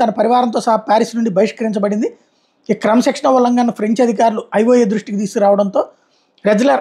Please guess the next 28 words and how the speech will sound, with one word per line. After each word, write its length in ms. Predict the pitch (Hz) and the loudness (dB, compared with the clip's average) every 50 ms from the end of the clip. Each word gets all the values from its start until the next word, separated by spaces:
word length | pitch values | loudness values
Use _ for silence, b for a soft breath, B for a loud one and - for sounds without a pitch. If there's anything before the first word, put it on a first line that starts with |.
| - | 0
అంతిమ్ 320 | 220 220 233 202 277 277 269 - | -2 -2 -2 -2 -4 -4 -4 -4
ఆమె 140 | 226 220 208 | -4 -4 -2
సహాయక 320 | - 226 202 214 240 247 - | -2 0 0 2 0 0 -2
సిబ్బందిని 380 | - 254 214 226 240 240 208 | -4 -4 -4 -2 -2 0 0
వెనక్కి 260 | 190 202 226 - - | 0 0 0 0 -2
రప్పించాలని 440 | 247 208 - 240 202 - 233 214 202 | -2 -2 -4 -4 -4 -2 -2 0 0
భారత 240 | 180 190 214 - - | 2 0 0 2 0
ఒలింపిక్ 320 | 226 214 214 190 208 185 | 0 2 0 0 -2 -4
సంఘం 360 | - 214 196 190 196 196 196 190 | -2 -2 -2 0 -2 -2 -2 -2
నిర్ణయించింది. 600 | 180 180 185 190 185 170 - 170 151 147 160 b b b b b b b b b _ _ - | -2 0 0 0 0 -2 -4 -6 -8 -8 -10 b b b b b b b b b _ _ -2
అయితే 160 | 226 202 294 | 0 2 0
అంతిమ్ 420 | - - 208 220 208 285 254 240 | 0 0 -2 -2 0 0 0 2
ఒలింపిక్ 360 | 226 - 247 247 208 262 - - | 2 2 2 0 -2 -4 -4 -2
విలేజ్కి 340 | 269 247 247 214 196 196 220 | 0 0 0 0 -2 -2 0
వెళ్ళడానికి 400 | 208 214 233 220 240 240 226 196 | 0 2 2 2 0 0 0 -2
బదులు 240 | 214 220 226 247 - - | -2 -2 0 -2 -2 -2
ఆమె 100 | 214 208 | -4 -2
తన 180 | - 214 196 | -2 -2 -4
కోచ్ 360 | 196 - - 233 254 254 254 185 | -4 -2 0 0 0 0 0 -2
భగత్ 280 | 262 - 196 240 240 | 0 0 0 0 -2
సింగ్, 160 | - 269 254 254 - | -2 -6 -6 -6 -4
వ్యక్తిగత 380 | 208 196 - - 220 247 233 240 | -6 -6 -6 -2 -2 -2 -2 0
సహాయక 260 | - 226 214 226 214 | 0 2 2 2 0
సిబ్బంది 340 | - - 214 190 220 208 196 | -2 -4 -4 -4 -2 -2 -4
వికాస్ 320 | 180 185 - 226 226 - - | -4 -2 -2 -2 -2 -2 -6
ఉన్న 120 | 208 208 | -8 -8
హోటల్కి 360 | 185 - 202 208 233 214 196 | -4 -2 -4 -4 -4 -4 -6
చేరుకుంది. 380 | 185 196 196 196 - 196 208 | -6 -6 -6 -8 -8 -8 -8